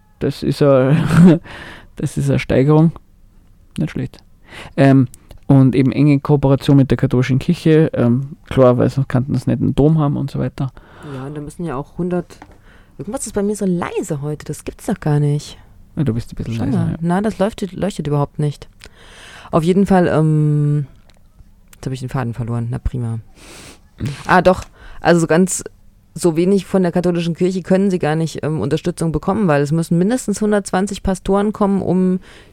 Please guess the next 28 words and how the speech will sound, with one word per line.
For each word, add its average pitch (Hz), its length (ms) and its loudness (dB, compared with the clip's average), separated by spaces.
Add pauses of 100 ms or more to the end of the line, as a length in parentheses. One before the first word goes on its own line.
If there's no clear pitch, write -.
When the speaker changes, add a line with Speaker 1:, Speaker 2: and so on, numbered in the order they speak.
Speaker 2:
die 180 480 2 (200)
Beichtanfragen 156 1160 -2
dieser 160 220 -4
siebentausend 165 1040 0
<laughs> - 60 -20 (1700)
Pfingsttreffen 175 960 2 (540)
Personen 165 760 0
zu 180 160 -4
empfangen. 160 500 -2
Also 135 160 -4
da 139 80 -4
gibt's 143 180 -8
auch - 140 -6
richtige 170 640 -4 (100)
Schlangen. 135 540 -4
Da 135 120 -8
muss - 20 -2
man 139 120 0
Speaker 1:
Genau. 127 120 -2
Speaker 2:
richtig - 300 -14
warten, 127 320 -8
dass - 120 -16
man 131 100 -10
drankommt. 123 600 -12
Speaker 1:
Also 113 180 2
so, 135 400 6
äh, 120 560 2
ähm, 120 340 -2